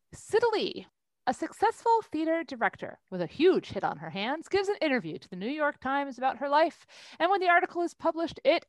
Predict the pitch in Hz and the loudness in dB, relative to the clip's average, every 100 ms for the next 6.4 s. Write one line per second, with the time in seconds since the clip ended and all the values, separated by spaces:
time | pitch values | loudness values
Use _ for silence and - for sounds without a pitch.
0 | - 302 - 226 - 370 370 277 339 339 | 4 4 4 -6 2 2 4 4 4 2
1 | 277 311 302 254 262 254 233 262 - - | -2 0 4 2 4 0 0 -2 -2 0
2 | 285 - - 277 302 - 285 285 285 - | 0 -2 -2 -2 -2 -8 -8 -6 -6 -6
3 | - 214 226 233 180 190 196 165 - _ | -2 0 0 -2 -2 -4 -2 -4 -6 _
4 | _ _ - 185 170 - 170 - _ _ | _ _ -2 -2 -2 -6 -8 -8 _ _
5 | _ - 294 - 190 240 320 370 - 277 | _ 0 0 -4 -8 4 6 6 4 0
6 | 226 175 160 | 0 0 -2